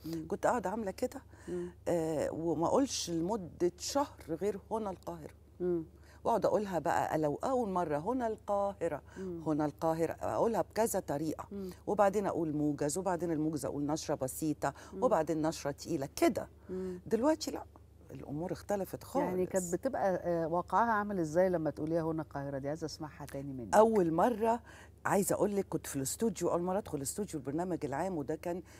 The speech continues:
Speaker 2: اللي هو الشبكه الرئيسيه في
Speaker 1: آه،
Speaker 2: الاذاعه،
Speaker 1: آه.
Speaker 2: فكانت رجليا بتخبط في بعضها، م-، مش قادره، يعني انا هقول هنا القاهره، طب هقولها ازاي؟
Speaker 1: آه.
Speaker 2: وبعدين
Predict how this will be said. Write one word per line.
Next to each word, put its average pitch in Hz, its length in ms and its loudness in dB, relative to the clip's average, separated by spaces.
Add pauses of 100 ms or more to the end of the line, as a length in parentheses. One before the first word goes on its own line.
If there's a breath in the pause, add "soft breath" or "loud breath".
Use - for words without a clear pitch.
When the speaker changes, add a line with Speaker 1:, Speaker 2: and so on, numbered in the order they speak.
(200 soft breath)
Speaker 2:
اللي 156 140 -6
هو 190 60 -2
الشبكه 180 360 -4
الرئيسيه 131 540 -2
في 143 80 -8
Speaker 1:
آه، 180 220 0
Speaker 2:
الاذاعه، 123 320 -8 (140)
Speaker 1:
آه. 170 180 -10
Speaker 2:
فكانت 170 340 -6
رجليا 214 280 -2
بتخبط - 480 -8
في - 100 -6
بعضها، 254 460 -2 (380 loud breath)
م-، 123 160 -6
مش 185 220 -2
قادره، 202 300 0
يعني 156 360 -2
انا 196 180 -8
هقول 214 260 -6
هنا 220 180 -6
القاهره، 196 460 -8
طب - 180 -8
هقولها 196 280 -2
ازاي؟ 143 520 -2
Speaker 1:
آه. 185 360 -2 (400 soft breath)
Speaker 2:
وبعدين 165 680 2